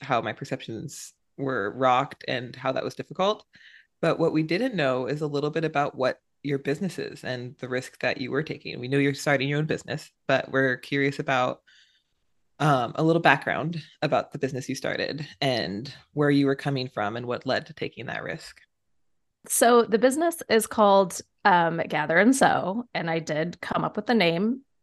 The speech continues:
Speaker 2: in the bathtub, um, just
Speaker 1: <laughs>
Speaker 2: randomly with a person I don't even know.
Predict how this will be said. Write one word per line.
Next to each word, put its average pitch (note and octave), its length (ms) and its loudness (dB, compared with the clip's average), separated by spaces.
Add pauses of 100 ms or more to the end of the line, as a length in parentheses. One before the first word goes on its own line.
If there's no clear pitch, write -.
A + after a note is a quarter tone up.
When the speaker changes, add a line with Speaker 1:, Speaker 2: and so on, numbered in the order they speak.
(120)
Speaker 2:
in E3+ 220 0
the - 80 -2
bathtub, F#3+ 680 -2 (640)
um, D#3+ 640 -2 (160)
just - 360 -2
Speaker 1:
<laughs> G3+ 120 4
Speaker 2:
randomly E3+ 460 2
with F#3+ 320 2
a G#3 60 4
person F#3+ 340 2
I D#3+ 100 2
don't E3 200 -2
even A#3 220 0
know. F#3+ 360 4